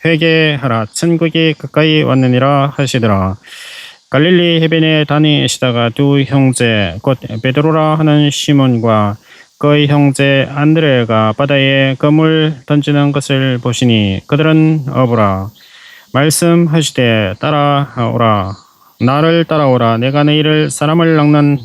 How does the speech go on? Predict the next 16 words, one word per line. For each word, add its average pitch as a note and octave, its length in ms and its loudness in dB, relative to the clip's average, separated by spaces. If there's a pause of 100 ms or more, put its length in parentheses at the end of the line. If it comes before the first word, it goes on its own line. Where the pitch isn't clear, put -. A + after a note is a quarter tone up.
어부가 D3+ 420 -2
되게 C#3 320 0
하리라." C3 580 0
하시니, A2 580 -2 (840)
그들이 E3+ 500 0
곧 D#3 180 -4 (260)
그물을 E3 480 0
버려두고 B2 580 -2
예수를 D#3 640 0 (220)
따르니라. G#2+ 760 0
거기서 C#3+ 640 0
더 D#3+ 360 0
가시다가 C3 600 -2
다른 C#3 300 2
두 C#3 240 2
형제, A#2 640 0